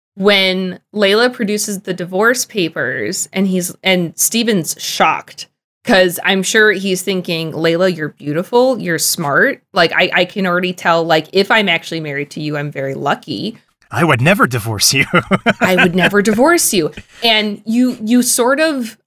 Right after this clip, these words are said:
Speaker 1: I, like, they sort of look to Mark during some of those times,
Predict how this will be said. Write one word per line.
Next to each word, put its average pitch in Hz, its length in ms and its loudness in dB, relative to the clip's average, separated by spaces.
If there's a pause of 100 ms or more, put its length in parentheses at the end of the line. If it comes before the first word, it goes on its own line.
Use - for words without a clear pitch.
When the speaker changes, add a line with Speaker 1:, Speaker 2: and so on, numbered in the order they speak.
Speaker 1:
I, 220 180 2 (240)
like, 214 320 0
they 240 140 2
sort 277 260 0
of 247 120 0
look 214 460 -2 (120)
to 202 440 0
Mark 214 340 2
during 208 240 0
some 208 200 0
of 233 60 -2
those 254 240 2
times, 269 520 0